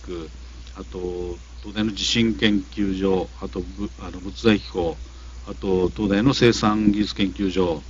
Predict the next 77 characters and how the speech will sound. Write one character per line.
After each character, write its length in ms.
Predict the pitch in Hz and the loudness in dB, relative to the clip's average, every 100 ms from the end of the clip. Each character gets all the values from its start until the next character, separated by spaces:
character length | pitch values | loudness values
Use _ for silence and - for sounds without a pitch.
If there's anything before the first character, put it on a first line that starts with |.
| - | -10
あ 60 | |
と 120 | 82 | -10
筑 180 | - - | -10 -10
波 140 | 95 98 | 0 2
大、 280 | 92 85 - - - | 2 -2 -4 -12 -10
あ 80 | 139 | -2
と 80 | |
理 120 | 127 101 | -2 2
研 200 | 120 113 | 2 6
ア 60 | |
イ 40 | 120 | 4
エ 40 | |
ッ 60 | - | 2
ク 80 | |
ス 140 | - 98 92 90 90 92 95 | -4 -2 -2 0 0 -2 2
に 180 | 165 147 - - - | 2 2 -4 -14 -10
お 120 | 101 | -6
ら 60 | 95 | -4
れ 60 | |
る 80 | 90 | -6
研 160 | - 87 | -6 -10
究 140 | 90 | -10
者 100 | 82 | -10
の 60 | 76 | -10
方、 180 | - 69 | -10 -6
ま 120 | 117 | -4
あ、 20 | |
こ 160 | - 135 | -4 6
れ 140 | 151 | 8
ら 80 | 147 | 8
の 100 | 110 | 2
方 220 | 107 117 | -2 -4
た 100 | 107 | -6
ち 100 | - | -6
と、 240 | - 175 165 - - - - - - | 4 4 4 -6 -16 -16 -16 -16 -12
あ 80 | 104 | -8
の、 360 | 101 98 98 | -4 -4 -6
そ-、 140 | 82 - - - - - | -8 -12 -12 -16 -16 -12
ま 120 | 110 | -10
あ、 40 | 107 - | -10 -12
こ 100 | 131 | -2
ち 80 | 151 | 2
ら 40 | |
の 80 | 143 | 2
方 240 | 135 143 | 2 2
た 100 | 139 | 2
ち 100 | 135 | 4
が、 100 | 190 | 4
ま 100 | 160 | 6
あ、 40 | 110 - | 6 2
コ 100 | - | -2
ー 60 | 117 | 4
ド 100 | 147 | 4
を 60 | |
開 180 | - 101 | 6 2
発 160 | 101 92 | 2 -2
す 100 | 98 | -6
る 80 | 87 | -8
と 160 | 82 - - - - | -10 -12 -14 -14 -10
い 60 | 101 | -6
う 100 | 98 | -6
こ 120 | 92 | -8
と 100 | 92 | -10
で、 240 | 85 85 76 - - - | -8 -8 -8 -14 -16 2
で、 60 | 123 | 8
我 200 | 131 147 | 10 10
々 120 | 147 | 8
は、 260 | 160 208 160 | 8 6 6
あ 40 | |
の、 80 | 110 | 4
計 200 | - 135 | 6 4
算 260 | 120 120 117 | 6 0 -2
機 140 | - | -8
科 140 | - | 0
学、 600 | 117 92 95 90 87 85 78 | 0 0 -2 -4 -4 -8 -6
ま 100 | |
あ、 60 | 104 | -6